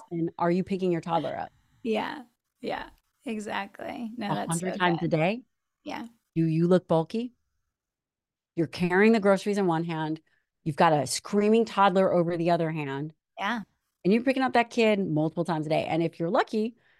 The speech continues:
Speaker 1: you know, maybe you got two kids and they're probably both screaming. And then you got two in your hand and nobody's
Speaker 2: Exactly.
Speaker 1: bulky. So we have to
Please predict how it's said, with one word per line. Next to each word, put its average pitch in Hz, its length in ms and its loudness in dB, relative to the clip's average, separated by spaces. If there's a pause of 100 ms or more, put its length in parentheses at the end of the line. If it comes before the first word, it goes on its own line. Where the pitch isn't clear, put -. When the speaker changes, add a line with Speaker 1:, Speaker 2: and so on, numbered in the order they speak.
(240)
Speaker 1:
you 214 100 2
know, 233 200 6
maybe 196 320 4
you 226 60 4
got 262 180 4
two 320 140 2
kids 175 320 -2
and 143 260 0
they're 175 140 0
probably 240 280 0
both 302 220 4
screaming. 156 420 -4
And 151 80 -8
then 170 100 -4
you 190 80 -2
got 202 240 2 (580)
two 311 160 -2
in 285 60 0
your 233 100 0
hand 170 200 0
and 160 120 -2
nobody's 226 320 2
Speaker 2:
Exactly. 370 260 -10
Speaker 1:
bulky. 147 440 -4
So 185 240 0
we 185 240 -2
have 214 280 0
to 196 300 2